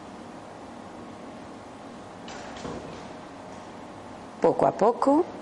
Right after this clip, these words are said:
abrimos los ojos con la convicción firme de que ya sucedió. Bien, esta es una forma, ¿eh? Es plantar una semilla.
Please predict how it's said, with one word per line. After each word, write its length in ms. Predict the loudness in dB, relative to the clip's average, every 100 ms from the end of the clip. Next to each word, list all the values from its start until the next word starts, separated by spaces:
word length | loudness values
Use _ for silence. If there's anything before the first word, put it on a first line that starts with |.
| 4
abrimos 400 | 8 10 8 8
los 240 | 4 8
ojos 680 | 8 8 6 6 6 -2 -8 -10 -12 -2
con 160 | 6 8
la 120 | 8
convicción 680 | 8 10 8 6 8 8 8
firme 480 | 6 10 12 10 8 -2 -6 -8 -8 -10 -10 -8 -6 -4 -4 -2 -4 -6 -8 -10 -10 -8 -8 0
de 140 | 6 8
que 140 | 10
ya 180 | 10 8
sucedió. 540 | 6 6 6 8 6 4 -4 -10 -10 -10 -10 -10 -12 -12 -12 -12 -12 -10 -10 -12 -10 -10 -10 -10 -10 -10 -10 -6 6
Bien, 260 | 10 10 6 -2 -4 2 4
esta 220 | 8 8
es 120 | 12
una 180 | 12 10
forma, 480 | 10 10 10 8 6 2 8
¿eh? 220 | 10 10 6 -2 -2 4
Es 160 | 6 8
plantar 460 | 8 8 10 10 8 0 -2 0 6
una 180 | 8 10
semilla. 480 | 10 10 10 10 8